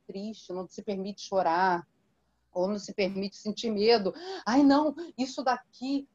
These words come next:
ai, não, eu tenho que orar contra isso, que é show, eu não posso sentir." E aí ela vai se podando, vai se tolhindo e vai adoecendo.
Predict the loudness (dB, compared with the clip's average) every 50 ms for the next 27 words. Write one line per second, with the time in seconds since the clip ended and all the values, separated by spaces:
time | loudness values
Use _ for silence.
0 | _ -10 -6 -6 -4 -4 -2 -2 -2 -4 -4 -8 -4 -2 -2 0 4 6 6 6
1 | 6 4 2 0 0 0 -2 -2 2 2 2 2 2 0 -4 -8 -4 -4 -4 -4
2 | -4 -10 -14 -14 _ -16 -16 -14 -2 2 6 8 10 10 8 6 0 _ _ _
3 | -4 -2 0 0 0 0 0 0 2 4 6 4 4 2 -4 -10 -8 -4 -4 -4
4 | -4 -6 -8 -10 -10 -8 -2 0 2 2 2 2 0 0 0 2 2 0 0 0
5 | -4 -10 -10 -10 _ 0 2 2 2 2 _ _ _ -6 -2 -2 -2 -2 -2 -6
6 | -4 -4 -4 -4 -4 -8 -8 -8 _ -4 2 4 4 4 4 2 -2 2 2 2
7 | 2 2 0 -6 _ _ _ _ -10 -8 -2 2 4 4 4 4 2 0 0 -2
8 | -6 -8 -8 -8 -10